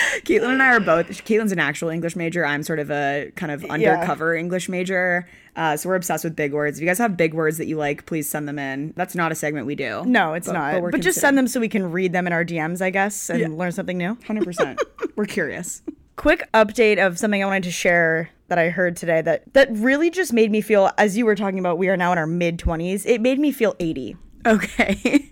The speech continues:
Speaker 1: <laughs>
Speaker 2: I'm a teacher, and I was asking them what their favorite, they're nine, by the way. I was asking them what their favorite T V shows were, you know, like, "Oh, do you guys watch Disney Channel, Nickelodeon? Uh, wh-, what channel do you guys watch?"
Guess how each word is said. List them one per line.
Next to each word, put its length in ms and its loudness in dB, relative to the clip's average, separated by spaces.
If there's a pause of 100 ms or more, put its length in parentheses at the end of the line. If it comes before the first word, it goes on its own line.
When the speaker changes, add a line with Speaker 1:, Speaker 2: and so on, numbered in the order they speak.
(240)
Speaker 1:
<laughs> 260 -18
Speaker 2:
I'm 180 4
a 60 2
teacher, 680 -4 (200)
and 80 4
I 60 6
was 100 4
asking 280 0
them 100 4
what 120 2
their 120 0
favorite, 400 0 (220)
they're 120 6
nine, 400 0
by 120 -4
the 80 -10
way. 240 -8 (380)
I 80 6
was 100 2
asking 260 -2
them 80 0
what 80 -4
their 120 -2
favorite 300 -2
T 140 -8
V 140 -4
shows 240 -2
were, 440 0
you 60 -6
know, 80 -4
like, 160 -8
"Oh, 160 0
do 60 -2
you 60 -6
guys 120 -6
watch 180 -8
Disney 300 -2
Channel, 320 -4
Nickelodeon? 640 -6 (160)
Uh, 240 2
wh-, 180 -4
what 140 2
channel 380 -2
do 100 -6
you 60 -8
guys 180 -6
watch?" 480 -10